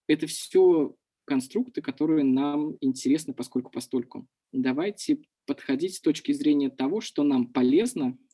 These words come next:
что нам практично, что нам приносит выгоду, а что нам выгоду не приносит. Если нам это приносит выгоду,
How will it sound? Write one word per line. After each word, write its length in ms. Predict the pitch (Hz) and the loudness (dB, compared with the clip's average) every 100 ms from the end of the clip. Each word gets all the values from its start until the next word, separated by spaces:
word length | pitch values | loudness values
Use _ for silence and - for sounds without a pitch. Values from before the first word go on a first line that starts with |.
| - | -20
что 240 | - 151 | -4 0
нам 200 | 139 127 | 2 0
практично, 640 | 127 127 - 127 - 135 | -4 -6 -4 -4 -2 -4
что 200 | 127 - | -4 -2
нам 140 | 147 135 | -2 -2
приносит 500 | - 147 139 - - | 0 0 0 -4 -8
выгоду, 260 | 233 180 139 | -2 0 0
а 20 | |
что 160 | - | -4
нам 140 | 170 139 | -4 0
выгоду 240 | 147 131 | 2 4
не 100 | 127 | 4
приносит. 460 | 123 143 135 120 - | 4 2 2 0 -2
Если 220 | 151 - | -2 0
нам 180 | 156 135 | 0 0
это 100 | - | -2
приносит 400 | - 123 180 - | -4 -2 -2 -2
выгоду, 380 | 151 127 120 117 | -2 -2 -2 -4